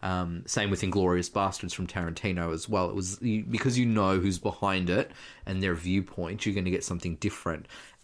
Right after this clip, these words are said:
And this trailer did a good job at telling me, okay, yeah, it's gonna obviously discuss maybe race, perhaps sexism, perhaps queer issues, but not, not in the way that it did transpire back in the day, but in an alternative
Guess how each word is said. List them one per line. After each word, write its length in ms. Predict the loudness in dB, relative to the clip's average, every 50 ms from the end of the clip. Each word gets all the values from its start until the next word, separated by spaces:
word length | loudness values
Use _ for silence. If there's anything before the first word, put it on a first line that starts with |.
| -20 -16 -10
And 420 | -6 -4 -2 0 0 -2 -2 -4 -6
this 260 | -4 0 0 0 0 0
trailer 340 | -2 -2 0 2 2 2
did 140 | 2 0 -2
a 40 | -2
good 180 | 0 0 0 2
job 180 | 2 0 0
at 80 | -2 -4
telling 340 | -4 -2 0 0 0 0 -2
me, 140 | -2 -4 -2
okay, 440 | -2 -2 -2 -2 -2 -2 -2 -2 -4 -8 -16 -20 -20 -20 -20 _ _ -4
yeah, 200 | 0 2 2 2
it's 200 | 2 2 0 0
gonna 220 | 2 2 4 4
obviously 300 | 4 2 0 0 0 0
discuss 460 | 0 0 -2 -2 0 0 0 0 0
maybe 220 | -2 -2 0 0 0
race, 420 | 0 2 2 4 4 2 0 -2
perhaps 440 | -4 -6 -4 -2 -4 -4 -4 -4 -2
sexism, 640 | -2 -2 0 0 0 0 2 4 2 2 2 0 -4 -8 -16 -20 -20 -20 _ _ _ _ _ _ _ -20 -16 -8
perhaps 260 | -4 -4 -2 -2 -4
queer 260 | -6 -2 0 2 4
issues, 400 | 4 2 2 2 0 0 0 -2 -6 -10 -16 -18 -10 -6
but 140 | -2 -2 0
not, 500 | 2 2 4 4 4 4 2 2 -2 -8 -10 -14 -20 -20 -20 -20 -20 -20 -20 -20 _ _ _ _ _ 0
not 380 | 2 4 6 6 4 4 2 0
in 120 | 2 4
the 80 | 4 4
way 260 | 4 4 4 4 2
that 120 | 2 2 2
it 520 | 0 0 -2 -6 -6 -4 -4 -4 -2 2
did 220 | 4 4 4 4 2
transpire 720 | -2 0 0 0 0 0 -2 -2 0 2 2 2 2 0
back 380 | -2 -2 -4 -4 -4 -4 -8
in 80 | -8 -8
the 80 | -6
day, 420 | -4 -2 0 0 0 0 -2 -6 -8 -12 -18 -20 -20 -20 _ _
but 240 | 0 0 0 0 0 -2
in 180 | -4 -4 -4 -4
an 80 | -4
alternative 520 | -4 -4 -4 -2 -2 -2 -4 -6 -8 -12